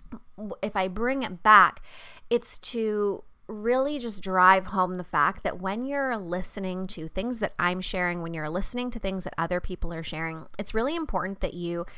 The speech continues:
take the time to feel into your intuition and see what feels good for you and what doesn't. And if something doesn't feel good for you, does it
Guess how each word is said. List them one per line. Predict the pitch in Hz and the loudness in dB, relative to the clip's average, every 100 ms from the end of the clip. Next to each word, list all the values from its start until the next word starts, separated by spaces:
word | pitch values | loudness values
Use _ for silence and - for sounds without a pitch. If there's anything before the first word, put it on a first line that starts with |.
| - - - | -14 -12 -2
take | 226 240 | -2 2
the | 294 | 0
time | - 208 180 185 190 | 0 4 4 2 -2
to | - - 185 | -6 -6 -4
feel | - 214 | -2 -2
into | 240 269 | -2 -2
your | 233 | -4
intuition | 175 185 - 160 165 262 | -4 -8 -8 -4 0 0
and | 294 226 | -2 -4
see | - 202 | -4 -2
what | 208 - | -2 -2
feels | 233 226 | -2 -2
good | 175 170 | -4 -4
for | 196 | -6
you | 170 160 | -4 -4
and | 160 156 | -6 -6
what | - | -8
doesn't. | - - - - - - - - - - - - | -6 -8 -10 -12 -18 -14 -12 -12 -12 -12 -10 -2
And | 214 202 - | 0 0 0
if | 233 | 0
something | 277 269 262 | 0 0 0
doesn't | 202 202 226 - | 2 0 -2 -4
feel | 175 | -6
good | 170 170 | -4 -8
for | - 180 | -6 -4
you, | 170 170 170 | -2 -2 -2
does | - 190 | -2 0
it | 202 | -2